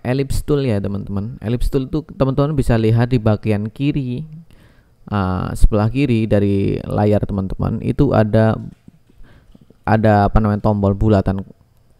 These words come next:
Tombol bulat itu namanya ellipse tool atau kita bisa pakai O pada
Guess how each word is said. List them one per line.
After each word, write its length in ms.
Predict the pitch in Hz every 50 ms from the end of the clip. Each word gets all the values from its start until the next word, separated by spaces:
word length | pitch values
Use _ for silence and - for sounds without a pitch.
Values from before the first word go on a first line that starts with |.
| -
Tombol 240 | - 113 107 104 104
bulat 260 | 107 110 113 117 113 -
itu 160 | 110 - 123 120
namanya 240 | 113 110 110 110
ellipse 240 | 92 107 107 104 -
tool 240 | - - 110 110 117
atau 320 | 107 104 104 113 110 104
kita 240 | - - 110 - 117
bisa 240 | - - - 104 101
pakai 480 | - - 101 98 - - 98 101 98 - _ _ _ _ _ _ _ _ _ _ _ _
O 240 | - 110 113 113 - -
pada 460 | - 107 104 95 92 95 95 92